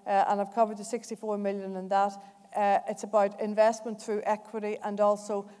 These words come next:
access to grants and support, uh, to support the, the,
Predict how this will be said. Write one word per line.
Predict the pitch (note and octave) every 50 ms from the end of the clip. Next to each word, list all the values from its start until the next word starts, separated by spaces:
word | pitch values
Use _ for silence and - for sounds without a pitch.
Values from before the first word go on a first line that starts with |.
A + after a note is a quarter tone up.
| - -
access | - A3 A3 - - A#3+ A3 - -
to | - G#3+
grants | F#3 - A3 G#3+ G3+ G#3 G#3 G3+ - - -
and | G3+ F#3+
support, | F#3+ - G3+ F#3+ - - G#3+ G3+ G#3 G3+ G3 G3+ - - - - _ _ _
uh, | - G3+ F#3+ G3
to | F#3+ - G3
support | F#3 - F#3+ - - - A3 G#3 G3+ G3+ G3+ G3+ G3+
the, | G3+ F#3+ F#3+ -
the, | G3 G3+ G3 G3 G3 F#3